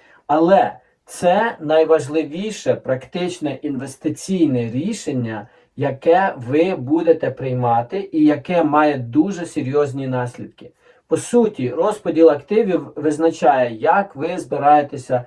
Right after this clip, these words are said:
розподілити свої ресурси, свої активи. Суть полягає в тому, щоб розподілити свої активи таким чином,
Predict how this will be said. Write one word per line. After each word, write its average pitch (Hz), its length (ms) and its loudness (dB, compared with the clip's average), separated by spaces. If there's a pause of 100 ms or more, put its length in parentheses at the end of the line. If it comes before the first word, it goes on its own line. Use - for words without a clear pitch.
(240)
розподілити 151 640 2
свої 139 320 -6
ресурси, 190 540 -4
свої 147 340 -4
активи. - 480 -6 (460)
Суть 247 420 -2
полягає 170 460 2
в - 60 -4
тому, 175 320 0
щоб 131 280 -6
розподілити 156 760 -2
свої 143 380 -4
активи 127 480 0
таким 247 500 -4
чином, 120 460 -4